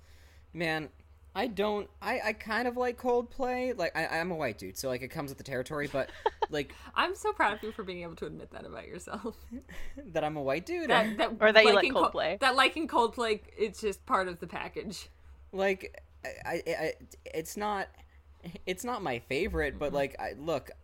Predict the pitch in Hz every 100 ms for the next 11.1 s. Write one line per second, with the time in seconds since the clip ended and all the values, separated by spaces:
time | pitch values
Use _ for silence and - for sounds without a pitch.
0 | - 143 - - 170 190 170 - 139 135
1 | 117 110 104 104 113 151 - 131 135 135
2 | 143 - - - - - 339 123 135 -
3 | 151 156 113 110 110 113 131 156 143 139
4 | 156 - - - - - - - - -
5 | 156 151 330 349 - 349 349 - 226 214
6 | 180 185 185 208 240 240 233 208 - 453
7 | 427 - 466 - 415 - 427 427 453 415
8 | 403 - 277 294 - 330 269 262 254 247
9 | 240 233 220 214 214 208 214 196 202 202
10 | 202 - 196 208 175 180 175 175 - 196